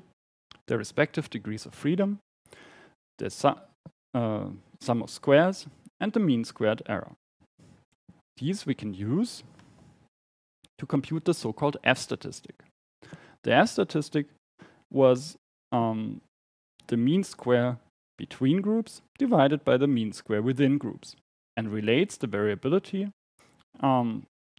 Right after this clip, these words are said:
that the means between different groups have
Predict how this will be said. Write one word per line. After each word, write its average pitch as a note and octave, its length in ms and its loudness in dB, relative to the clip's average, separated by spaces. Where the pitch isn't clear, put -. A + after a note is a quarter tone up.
that - 280 0
the - 80 -6
means C#3+ 400 0
between E3+ 400 -2
different F#3+ 340 -2
groups F#3+ 300 -2
have A3 360 0